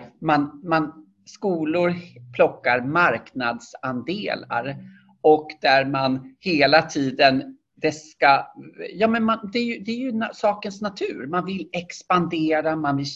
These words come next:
maximera och så vidare. Då är inte fokus eleverna längre. Så, men vi glömmer bort lite att läroplanen, arbetsmiljöfrågan, den kommer vi liksom inte riktigt till.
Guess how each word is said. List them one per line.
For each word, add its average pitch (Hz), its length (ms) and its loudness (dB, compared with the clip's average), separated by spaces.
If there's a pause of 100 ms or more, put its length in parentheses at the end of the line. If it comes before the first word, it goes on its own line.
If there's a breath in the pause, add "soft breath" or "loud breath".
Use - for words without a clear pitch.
(140)
maximera 156 1200 2 (760 soft breath)
och 175 180 0
så - 120 -6
vidare. 165 460 2 (1000)
Då 180 260 2
är 190 360 8
inte 156 240 -4
fokus 139 460 -6
eleverna 170 440 0
längre. 127 420 -4 (260)
Så, - 260 -10
men 220 280 0
vi 220 100 -6
glömmer 254 300 2
bort - 380 -2
lite 139 300 -2
att 135 180 -8
läroplanen, 180 1120 -2 (100)
arbetsmiljöfrågan, 156 1600 -4 (200 soft breath)
den 139 220 -2
kommer 427 480 -4
vi 440 120 -2
liksom - 240 -2
inte 123 300 0
riktigt 117 420 -10
till. 110 420 -2